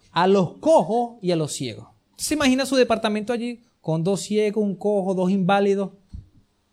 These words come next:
Eso da risa, pero será tremendo, ¿verdad que sí? Que usted haga que banquete. Usted va a hacer banquete. ¿Y un banquete cuánto se come?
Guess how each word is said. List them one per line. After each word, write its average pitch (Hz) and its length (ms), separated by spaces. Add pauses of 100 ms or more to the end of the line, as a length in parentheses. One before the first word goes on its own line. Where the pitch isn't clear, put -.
(1400)
Eso 139 240
da 127 140
risa, 156 320
pero 110 360 (760)
será 135 240
tremendo, 233 320
¿verdad 262 160
que 269 80
sí? 147 320 (760)
Que 160 100
usted 160 180
haga 208 220
que 190 120
banquete. 156 1200 (1900)
Usted - 160
va 147 40
a - 20
hacer 151 200
banquete. 143 520
¿Y 127 80
un 143 100
banquete 196 400
cuánto 180 240
se 170 160
come? 104 300